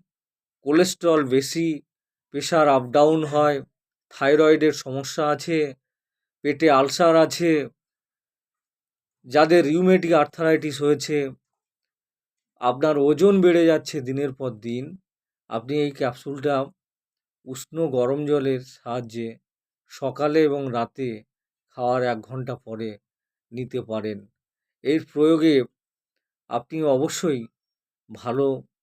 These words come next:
রেজাল্ট পাবেন। এটা আমরা ব্যবহারিক প্রয়োগে এই ক্যাপসুলটার বার্তা আপনাদের কাছে পৌঁছে দিচ্ছি,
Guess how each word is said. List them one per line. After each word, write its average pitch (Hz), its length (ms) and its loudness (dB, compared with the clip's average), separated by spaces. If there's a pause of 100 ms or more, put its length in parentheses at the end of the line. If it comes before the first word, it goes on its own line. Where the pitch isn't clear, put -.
(400)
রেজাল্ট 147 440 2
পাবেন। 156 340 2 (680)
এটা 131 300 -2
আমরা 147 280 2 (560)
ব্যবহারিক 151 720 2
প্রয়োগে 156 480 0 (1080)
এই 135 160 -4
ক্যাপসুলটার 165 720 2 (460)
বার্তা 131 460 -2
আপনাদের 151 460 -2
কাছে 151 360 -4
পৌঁছে 139 380 -8
দিচ্ছি, 147 400 -10